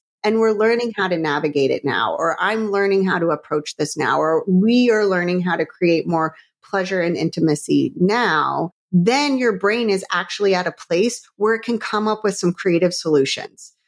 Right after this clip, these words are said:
where before it's just gonna be reactive and blamey and shutting down, and that never ends in anything good.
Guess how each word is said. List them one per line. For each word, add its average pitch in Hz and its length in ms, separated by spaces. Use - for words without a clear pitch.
where 190 120
before 214 640
it's 196 160
just 208 240
gonna 196 160
be 160 160
reactive 208 880
and 143 240
blamey 208 840
and 143 180
shutting 160 460
down, 190 680
and 151 420
that 185 220
never 143 260
ends 156 500
in 156 140
anything 147 640
good. - 240